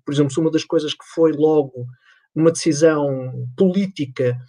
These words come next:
muito alinhada com aquilo que foi a legislação que foi saindo, foi todos os compromissos que tinham sido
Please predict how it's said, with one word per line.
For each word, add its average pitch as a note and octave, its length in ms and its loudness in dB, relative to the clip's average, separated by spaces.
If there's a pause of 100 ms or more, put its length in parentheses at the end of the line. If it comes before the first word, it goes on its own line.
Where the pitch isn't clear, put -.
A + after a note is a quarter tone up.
(220)
muito F#3 380 4
alinhada D#3+ 500 0
com D#3+ 120 -4
aquilo E3 200 -6
que - 100 -20
foi D#3+ 180 0
a - 20 -4
legislação D3 680 -4
que C3+ 80 -10
foi D3 160 0
saindo, D3+ 580 -2
foi E3+ 400 0
todos A3 320 2
os - 40 -12
compromissos F#3+ 580 0
que - 140 -10
tinham F3+ 180 -2
sido D3 560 -2